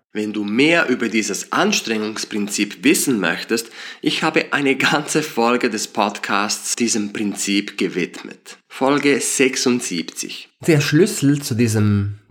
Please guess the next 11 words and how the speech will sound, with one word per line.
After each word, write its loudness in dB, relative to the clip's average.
dauerhaften 2
Behalten -2
und -2
Erinnern 0
ist 0
der 2
Aha-Moment. 0
Es 0
ist 2
dieser 4
Moment, 0